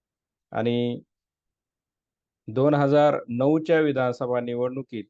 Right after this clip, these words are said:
बाळासाहेब पाटील यांना राष्ट्रवादी काँग्रेस पक्षाकडून उमेदवारी नाकारली होती आणि ते अपक्ष या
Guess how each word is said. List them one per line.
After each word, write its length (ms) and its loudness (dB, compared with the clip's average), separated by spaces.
बाळासाहेब 500 0
पाटील 280 -2
यांना 260 0
राष्ट्रवादी 500 -2
काँग्रेस 440 -6
पक्षाकडून 520 -2
उमेदवारी 520 0
नाकारली 520 -4
होती 320 -6
आणि 240 -4
ते 260 2
अपक्ष 460 -2
या 440 -2